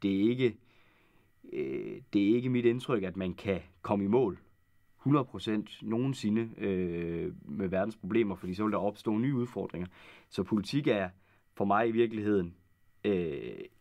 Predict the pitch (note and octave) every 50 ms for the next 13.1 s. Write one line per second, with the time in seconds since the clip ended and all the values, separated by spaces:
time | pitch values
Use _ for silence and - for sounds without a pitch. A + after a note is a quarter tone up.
0 | _ _ _ _ _ _ - F2+ C2 B1 A1+ G#1+ D#2 F#2+ G2+ G#2 A#2 C#3 D3 B2
1 | G2+ G2 G2 - - - G2+ F#2 F2 F#2 A#2 B2 A#2+ G#2 F#2 F#2 F#2+ F#2+ G2 G#2
2 | A2+ A2+ A2+ - - - _ _ _ _ _ _ _ _ _ _ _ _ _ _
3 | _ - B2 A2 G#2+ A2 A2+ B2 B2 - - A#2+ A2+ A2+ A2 - - - - G2
4 | G#2+ A2+ A2+ G#2 F#2+ F2 F2 F2+ F#2 F2+ G2 G#2 - - - A2+ F#2+ F#2 F2 -
5 | - F#2 F2 E2+ E2 E2 E2+ E2+ D#2 D2+ - - - E2+ F2 - - - F#2 F#2
6 | E2 - F#2+ F#2 - - A2 A2+ - G#2 F#2 F2+ - G2+ G2 G2+ A#2 A2+ - -
7 | G2+ G2 F#2+ - - - F#2 - - B2 A#2 A#2 A#2+ A2+ G2+ F#2 F2 E2+ F2 F2
8 | - F#2+ G#2+ C3 C3 A#2+ A2 G2+ F#2 D#2+ D#2+ E2+ F#2+ G#2+ G#2+ G#2 F2+ F#2+ F2+ F2
9 | E2+ E2+ E2 F2+ F#2+ A2+ B2 A#2+ A2 - - - _ _ _ _ _ - - G2+
10 | G2 F#2 F2 F2 E2 D#2+ - - - - - F#2 - - - G2+ F#2 G#2 G2+ F#2
11 | - - F#2+ E2+ F#2 F#2+ F#2+ F#2 E2 E2 - - F#2 F2 - - F#2+ F#2 F2 E2+
12 | - E2+ D#2+ D#2 D#2 D2+ D2+ - _ - - F2 E2 D#2+ - - G2 F#2+ F#2 -
13 | E2+ D#2+